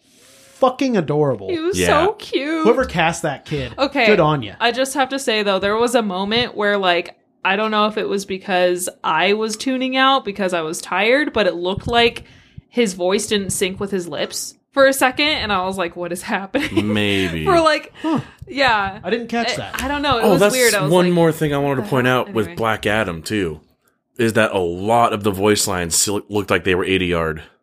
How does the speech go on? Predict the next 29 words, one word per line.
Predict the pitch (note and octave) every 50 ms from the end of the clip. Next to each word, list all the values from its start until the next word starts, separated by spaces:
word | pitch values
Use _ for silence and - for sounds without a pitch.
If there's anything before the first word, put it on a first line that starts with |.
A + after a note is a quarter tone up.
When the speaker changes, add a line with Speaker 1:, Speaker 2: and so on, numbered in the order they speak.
| _ _ _ _ -
Speaker 1:
Really? | G#3+ C#4 G#3 B2+ G#2+ G2+ G2 - _ -
Speaker 3:
Yeah. | F#2+ F#2 F2+ F2 E2 D#2+ D#2
Speaker 1:
Damn. | G#2+ G#2+ G#2+ G#2+ G#2+ G#2+ G#2 G2+ G2+ _ _ _ _ -
Speaker 2:
Mm. | F3 F3 F3 E3+ E3+ E3+ E3 D#3+ D#3+
Speaker 1:
Hmm. | A#2 A2+ G#2+ G#2 G2+ G2+ - _ _ _ -
Speaker 3:
It's | -
like, | G2 G2+ F#2+ - _ _ _ _ _ _ _ _
it, | - B2 A#2+ G#2+ A2 G#2 G#2 G#2+ _ _ _ _ _ -
there's | A2 A2 A#2+ A2+ G#2
probably | - - A#2+ A#2+ A#2 G#2
just, | G2+
like, | G2+ F#2
a, | F2+ F2+ F#2 - _ _
too | - A2+ A2
much | G#2+ G#2 F2+ -
set | - - - G2 F2 -
noise | G2 G2 G2 G2 G2+ F#2+ F#2+
or | G2
whatever. | F#2+ F#2+ E2+ E2 E2 E2 F#2+ G2+ G#2+ - _ _ _ _ _ _ _ _ _ _ _ -
But | A2+ G#2 G2
in | A2 G2
Black | F2 F#2+ G2+ F#2+ E2+ G2
Adam, | F#2 F2+ E2+ E2+ E2+ E2 E2 -
it | - G#2+ G#2+ - G2 F#2+ _ _ _ _ _ _ _ _ - G#2+ F#2+ F2+ - A2+ A2+
really | A2+ A2 A2 A2 A2+ A#2 A2 A2
looked | A2 G#2+ G#2+ F#2+ - -
like | G2+ F#2 F2 E2+ E2
they | F#2 F#2+ F#2 F2
just | F2+ F#2 - -